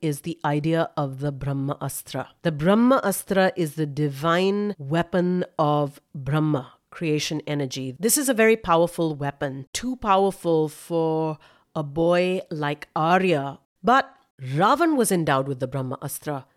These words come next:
and guess what? So was Prince Ram.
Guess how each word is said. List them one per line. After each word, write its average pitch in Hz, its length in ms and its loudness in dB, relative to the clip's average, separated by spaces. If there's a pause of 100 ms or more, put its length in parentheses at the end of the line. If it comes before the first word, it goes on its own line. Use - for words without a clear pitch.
(240)
and 139 220 -8
guess 196 320 -2
what? 151 240 -4 (180)
So - 380 -4
was 175 260 0
Prince 139 400 -8 (140)
Ram. 143 440 -2